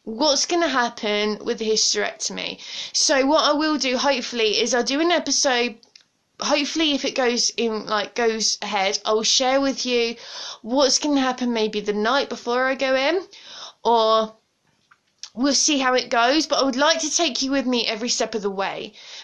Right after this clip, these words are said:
because I know that, you know, it's not just people that don't know about endometriosis. You've got people that are suffering with it, or people that think they might have it. So some people might be at the beginning of their journey. I hope to God I'm at the end of my journey,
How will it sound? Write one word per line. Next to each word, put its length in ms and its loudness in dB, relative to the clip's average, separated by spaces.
because 280 2
I 140 6
know 240 4
that, 220 2
you 140 0
know, 120 2
it's 420 0
not 220 2
just 160 2
people 260 2
that 220 -2
don't 260 2
know 140 2
about 220 -2
endometriosis. 760 -2
You've 100 -2
got 140 -2
people 320 -2
that 100 -2
are 40 -2
suffering 480 0
with 160 0
it, 240 2
or 180 0
people 260 -4
that 240 -4
think 280 -2
they 120 -2
might 200 0
have 220 -2
it. 260 4
So 540 4
some 280 2
people 260 4
might 300 2
be 180 -2
at 60 0
the 60 -2
beginning 440 0
of 80 -2
their 140 4
journey. 600 2
I 260 4
hope 420 0
to 120 2
God 380 2
I'm 120 2
at 80 0
the 200 -4
end 280 0
of 100 -2
my 160 -2
journey, 640 -4